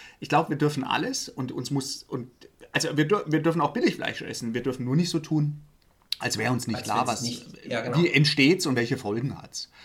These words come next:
Speaker 1: Ja, und das ist etwas,
Speaker 2: Ja.
Speaker 1: was mich dann ärgert. Und vielleicht hat's uns da ein bisschen aufgeweckt. Ja, das kann sein. Ich glaube,
Speaker 2: Hoffentlich.
Speaker 1: äh, Corona,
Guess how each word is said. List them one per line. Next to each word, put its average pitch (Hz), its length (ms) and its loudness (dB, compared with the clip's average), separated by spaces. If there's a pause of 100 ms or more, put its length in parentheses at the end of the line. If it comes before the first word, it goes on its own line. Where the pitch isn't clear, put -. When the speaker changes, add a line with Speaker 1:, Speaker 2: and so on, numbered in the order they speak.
(320)
Speaker 1:
Ja, 123 140 4
und 147 160 2
das 156 120 4
ist 151 140 2
etwas, 143 240 0
Speaker 2:
Ja. - 80 -2
Speaker 1:
was 123 140 -2
mich 147 160 2
dann 131 120 -4
ärgert. - 320 -6
Und 147 120 -2
vielleicht 165 340 -2
hat's 240 160 -6
uns 214 160 -6
da - 120 -6
ein 196 100 -2
bisschen 190 200 -6
aufgeweckt. - 500 -10
Ja, - 100 -2
das 208 120 -6
kann 226 160 -6
sein. 190 320 -10 (360)
Ich - 100 -2
glaube, 220 360 6
Speaker 2:
Hoffentlich. - 360 -6 (200)
Speaker 1:
äh, 160 260 8
Corona, 190 640 2